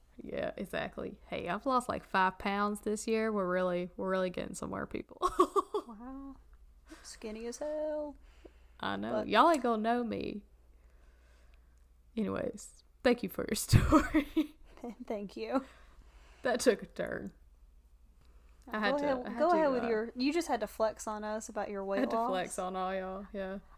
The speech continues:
Speaker 2: I've been going to the gym. Have I lost weight? I don't know. I don't have a scale at home. So who's to say?
Speaker 1: I do have a scale 'cause I do like to know, even though I know, you know, the weight ain't everything because,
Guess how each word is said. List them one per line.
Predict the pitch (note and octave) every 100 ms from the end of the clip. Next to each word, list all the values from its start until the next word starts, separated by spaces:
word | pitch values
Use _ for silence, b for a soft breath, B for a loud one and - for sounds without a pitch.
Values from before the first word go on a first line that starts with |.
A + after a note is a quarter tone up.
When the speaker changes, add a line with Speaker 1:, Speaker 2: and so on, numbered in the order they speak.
| b b
Speaker 2:
I've | C4
been | F4 F#4
going | C#4+ C4
to |
the | A#3
gym. | A3 A3+ A#3 C#4 D4+ b _
Have | - C4+
I | C#4+
lost | C#4+ C#4+ -
weight? | D#4 D#4+ D#4+ -
I |
don't | A#3 A3+ A3
know. | A#3 A3
I | -
don't | G#3 A3 A3
have | G#3
a |
scale | G#3 - G#3 -
at |
home. | G#3 A3+ A#3 - - - - -
So | - A3+ A3+ A3+
who's | B3+ B3
to | A#3
say? | - B3 D4 - - - - - - - -
Speaker 1:
I | G#3+
do | G3 G#3 E4+
have | D#4
a | A#3
scale | - G3+ F#3+ F3 G3
'cause | - G#3
I | F#3
do | G3+
like | A3+ G#3 -
to | F#3
know, | - - -
even | A3+ A#3+
though | A#3+ A3+
I | G#3+
know, | G3 F#3+ F3+ F3+ - -
you | G#3 F#3
know, | - G#3 -
the | G3+
weight | G3+ A#3 B3
ain't | G3+ G3
everything | G3 F#3+ - - F#3+ F#3+
because, | F#3+ - F3 F#2+ F3